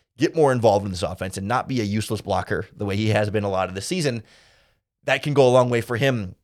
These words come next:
entering free agency and trying to make some more money for himself and extend his N F L career. Like,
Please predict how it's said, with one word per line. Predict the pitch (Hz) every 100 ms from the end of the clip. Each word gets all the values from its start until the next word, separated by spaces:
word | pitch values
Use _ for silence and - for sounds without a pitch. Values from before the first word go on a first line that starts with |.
| _ -
entering | 131 120 123 104
free | 113 110
agency | 107 98 - 98
and | 87
trying | 113 104
to |
make | 98 101 -
some | -
more | 95 95 92
money | 95 98
for | 98
himself | 90 113 147 117
and | 123
extend | - 135 135
his | 120
N | 117
F |
L | 104
career. | 98 110 123 87
Like, | 107